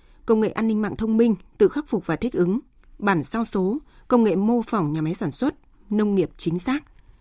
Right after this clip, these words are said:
Thủ tướng Chính phủ yêu cầu các bộ, cơ quan ngang bộ, Ủy ban Nhân dân các tỉnh, thành phố trực thuộc Trung ương và các tổ chức liên quan căn cứ quyết định này và các quy định khác của pháp luật liên quan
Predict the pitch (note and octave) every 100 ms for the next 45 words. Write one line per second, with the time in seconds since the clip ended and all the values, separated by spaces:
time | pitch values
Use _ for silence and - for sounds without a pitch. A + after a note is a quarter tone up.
0 | - - - - G#3+ G#3+ A3 A3+ C#4+ G3
1 | A#3+ A3 F#3 C#4+ A#3 G#3+ - - A3 G#3+
2 | A3+ G#3+ A#3+ A3 G#3+ - - - - F3+
3 | A3 A#3+ A3+ A3 A3 D4 - F#3 D3 E3+
4 | D#3+ F3 A3 G#3+ F3+ - A3 G3+ A#3 G3
5 | - - - F#3+ D4+ A3 F3 C4+ A#3+ B3
6 | A#3 A#3+ A#3+ G#3+ - - A#3 G#3+ - F#3
7 | F3 D4+ F3+ E3 F3 D3 - F3 A#3+ -
8 | A3 G3 - B3+ - E3 A3+ G#3+ F3+ F3+
9 | A3 G#3 G#3+ G#3